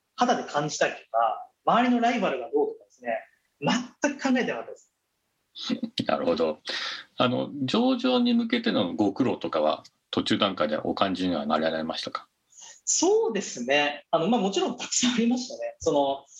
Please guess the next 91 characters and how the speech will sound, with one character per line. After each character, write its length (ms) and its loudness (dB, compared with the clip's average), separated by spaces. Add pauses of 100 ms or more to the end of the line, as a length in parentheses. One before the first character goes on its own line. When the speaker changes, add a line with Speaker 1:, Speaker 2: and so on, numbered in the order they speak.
(180)
Speaker 1:
の、 80 2
例 80 2
え 20 2
ば、 220 4
ま 60 4
あ、 40 2
創 200 2
業 180 0
時 80 -10
で 160 -12
も、 360 0 (280)
あ 160 4
の、 100 0
人 240 0
を、 400 0 (160)
あ 100 4
の、 340 -2 (100)
ま 80 2
あ、 20 -4
す 140 -6
ご 160 0
く 40 -20
こ 100 0
う、 200 -6
学 180 0
生 180 0
企 160 0
業 120 0
で 60 -4
や 60 -6
っ 40 -14
て 80 -20
た 60 -10
ん 100 -14
で、 80 2
や 140 4
っ 40 -2 (580)
ぱ 60 2
り 60 0
そ 100 -4
の 120 -6
大 240 4
学 160 2
生 180 2
た 140 -4
ち 140 -10
の 160 -4 (260)
集 300 2
団 240 4
が 120 2
会 160 2
社 100 0
化 120 -6
し 80 -6
て 80 2
る 80 2
ぐ 80 0
ら 80 2
い 40 -4
の 60 -10
形 300 -6
出 80 2
し 80 -10
た 80 -6
の 80 -14
で、 320 2 (400)
会 200 4
社 140 0
を 60 2
組 180 0
織 220 -2
化 80 0
し 100 0
よ 120 4
う 20 -2
と 80 -2
す 120 -2
る 100 -2
と、 420 0
絶 160 0
対 100 2
そ 140 2
こ 80 4
に 40 2
歪 300 0
み 80 4
が 80 2
来 80 -6
た 100 -2
り 60 -4
と 60 -12